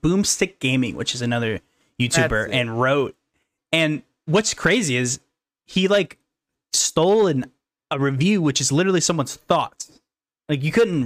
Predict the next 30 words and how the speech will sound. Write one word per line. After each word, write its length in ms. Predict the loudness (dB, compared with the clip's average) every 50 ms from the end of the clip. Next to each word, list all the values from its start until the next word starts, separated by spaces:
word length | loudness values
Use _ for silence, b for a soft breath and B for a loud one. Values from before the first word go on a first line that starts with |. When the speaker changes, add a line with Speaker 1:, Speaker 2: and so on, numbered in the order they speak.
| 0
Speaker 1:
write 300 | 0 0 0 0 -2 -6 _ _ -2
thoughts, 320 | -2 0 0 -2 -2 -2
my 160 | 0 0 0
man. 340 | 0 0 0 0 0 -2 -4 -6 -10 _ _ _ _ _ _ _ _ _ _ _ _ _ -2
I 160 | -2 -2 0
don't 100 | -2 -2
know. 160 | -2 -2 -2 -2
Speaker 2:
Yeah. 160 | -4 -6 -6 -6 -4
Speaker 1:
And 160 | -2 0 0 2
he 60 | 2
did 160 | 0 2 2
that 120 | 2 2
a 60 | 2 2
lot, 160 | 2 2 2
Speaker 2:
Literally 160 | 2 2 2
Speaker 1:
apparently. 260 | 0 0 0 0 0 -2
Speaker 2:
hurt 40 | -2
his 100 | -4 -8 _
feelings. 340 | -10 -8 -6 -6 -6 -6 -8 _ _ -20 -20 -20 -20
It's 100 | -18 -18
the 200 | -18 -16 -12 -8 -8
easiest 300 | -8 -8 -8 -10 -8 -8
essays 360 | -8 -6 -6 -6 -6 -6 -6
in 60 | -6
high 160 | -6 -6 -6
school. 300 | -6 -10 -12 -10 -10 -10 -10 -6
<laughs> 0 | -4
Speaker 1:
<laughs> 280 | -4 -2 -2 -2 -2 0
Yeah, 220 | 0 0 0 0
I, 220 | -2 -2 -4 -4